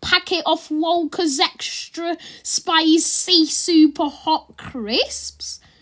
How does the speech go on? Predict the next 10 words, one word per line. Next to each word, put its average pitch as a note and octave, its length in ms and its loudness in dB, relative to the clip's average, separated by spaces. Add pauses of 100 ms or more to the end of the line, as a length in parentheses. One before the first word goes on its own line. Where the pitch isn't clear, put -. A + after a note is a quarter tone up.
(120)
Sure. - 680 0 (1500)
Hey, C#5 920 4 (500)
look, C5 960 6 (220)
Billy D#5 380 2 (560)
Ronaldo's G#4 800 0
still - 680 -8
at F4 200 -2
the C#5+ 360 -2 (680)
league. A3+ 380 -8 (480)
Um, F4 460 -4